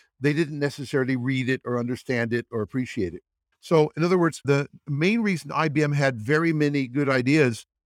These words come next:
that, uh, didn't become popular was that they didn't try to spread it outside of I B M. It died with the people who retired at I B M. Now, that's the reason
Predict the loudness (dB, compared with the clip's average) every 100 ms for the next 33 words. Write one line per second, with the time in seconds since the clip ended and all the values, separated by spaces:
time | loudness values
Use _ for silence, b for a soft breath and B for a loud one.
0 | _ 2 2 2 -6 -10 -4 -4 0 -2
1 | -2 -6 -8 -8 -2 -2 -2 -2 -2 -2
2 | -2 0 0 0 _ _ 0 0 2 -4
3 | 0 0 0 -2 -4 -2 0 0 0 -4
4 | -2 -2 0 -2 -4 -4 -2 -2 -2 -2
5 | -2 -2 -4 -4 -12 _ _ _ _ -6
6 | -4 -2 2 4 4 2 0 -2 -2 -4
7 | -4 -6 -4 -2 0 2 0 0 0 2
8 | 2 0 -2 _ _ _ _ -4 2 2
9 | 2 _ -20 -20 -2 0 0 0 0 2
10 | 2 2 2 -2 -6 -6